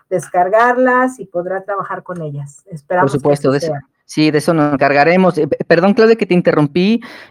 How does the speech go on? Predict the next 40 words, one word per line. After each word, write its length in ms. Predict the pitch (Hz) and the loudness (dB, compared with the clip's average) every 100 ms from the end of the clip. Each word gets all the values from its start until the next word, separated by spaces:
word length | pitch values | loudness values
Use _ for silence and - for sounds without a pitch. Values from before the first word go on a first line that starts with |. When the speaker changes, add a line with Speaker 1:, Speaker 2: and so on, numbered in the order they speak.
| - | 0
Speaker 2:
eh, 180 | 127 - | 0 2
en 120 | 131 | 0
este 180 | 135 - | 0 -2
punto 220 | 165 160 | -2 -2
que 40 | |
estábamos 320 | 160 151 151 - | 0 0 2 2
comentando, 460 | 131 123 156 175 | 0 2 2 2
pero 140 | 180 147 | 2 2
estábamos 440 | 180 202 208 170 | 4 4 4 2
di-, 200 | 170 151 | 0 0
dialogando 520 | 147 143 139 147 175 | 2 2 4 2 4
de, 220 | 165 139 | 4 4
de, 300 | 131 131 123 | 2 2 2
de 100 | 135 | 0
los 160 | 135 127 | -2 -2
objetivos, 460 | 131 131 156 147 143 | -2 -2 0 2 0
¿no? 100 | 180 | -2
Que 80 | |
se 80 | - | -4
plantearon 400 | - 127 123 156 | -2 0 2 0
para 140 | 160 127 | 0 0
la 80 | |
estrategia. 420 | 123 120 160 208 190 | 0 -2 -2 -2 2
Ya, 220 | 156 - | 2 2
ya 220 | 135 139 | 0 -2
comentabas, 640 | - 139 131 139 139 - - - _ _ | 0 0 4 4 2 0 -12 -20 _ _
eh, 240 | 113 110 - | 0 0 0
co-, 180 | 117 | -2
cómo 220 | - 143 147 | 0 -2 -2
se 100 | 143 | -2
planteó, 380 | 131 123 143 | 0 2 2
¿no? 100 | 131 | 2
Este 160 | 127 156 | 2 0
trayecto 400 | - 123 120 131 | -2 -2 -2 -2
para 160 | 127 120 | 0 0
la 80 | |
formación 340 | - - 120 127 | -2 -4 -2 0
de 80 | 131 | 0
los 100 | 110 | 0
docentes 680 | 107 165 180 185 170 175 | -2 0 2 2 2 0